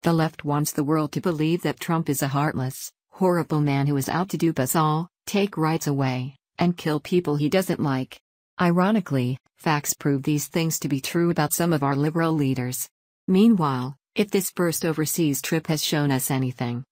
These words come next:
it's how loved the president and first lady are around the world.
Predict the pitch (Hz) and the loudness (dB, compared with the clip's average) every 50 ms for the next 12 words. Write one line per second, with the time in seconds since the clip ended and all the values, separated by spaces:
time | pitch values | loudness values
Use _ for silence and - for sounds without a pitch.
0 | _ _ - 165 151 - - - 165 156 156 156 156 160 165 175 143 139 - - | _ _ -2 -2 -2 -2 -2 0 0 2 2 2 2 2 0 0 -4 -4 -2 -2
1 | 170 170 - 151 143 143 139 - 139 131 131 - 170 165 170 - - 156 156 160 | -2 0 0 0 0 -2 0 0 0 -2 0 0 -2 -2 -2 -2 0 0 2 2
2 | 156 147 147 135 131 135 139 135 139 143 143 143 143 147 151 143 143 131 123 120 | 2 2 2 0 0 0 0 0 0 0 0 0 0 0 2 2 0 0 0 -2
3 | 120 117 - | -4 -6 -8